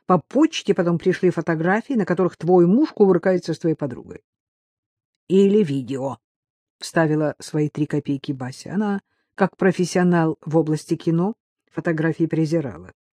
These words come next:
«И тогда всё будет видно в подробностях». «Карасик не очень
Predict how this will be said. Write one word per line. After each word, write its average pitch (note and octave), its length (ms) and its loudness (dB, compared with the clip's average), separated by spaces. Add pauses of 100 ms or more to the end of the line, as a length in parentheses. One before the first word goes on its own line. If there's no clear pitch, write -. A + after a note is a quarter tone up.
(760)
«И D#3+ 100 -2
тогда F3 440 2
всё E4+ 440 -2
будет G3+ 340 0
видно D#3 340 2
в - 100 -12
подробностях». F#3+ 1300 4 (880)
«Карасик C4+ 480 4
не A3+ 100 8
очень G3 440 4